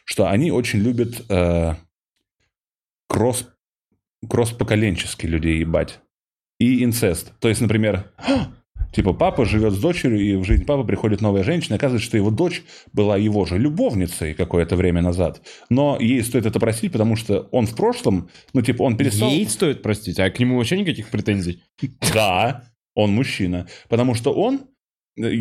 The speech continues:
Speaker 1: дочь свою как любовницу очень давно трахал, а щас любит только ее. Ну, типа, как-то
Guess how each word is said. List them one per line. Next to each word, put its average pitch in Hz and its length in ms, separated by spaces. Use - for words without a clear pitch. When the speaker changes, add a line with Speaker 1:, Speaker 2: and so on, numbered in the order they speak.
Speaker 1:
дочь 135 260
свою 113 180
как 101 120
любовницу 101 760
очень 254 320
давно 285 400
трахал, 95 500
а 104 100
щас 220 280
любит 196 260
только 254 280
ее. 127 420
Ну, 214 160
типа, - 220
как-то 165 380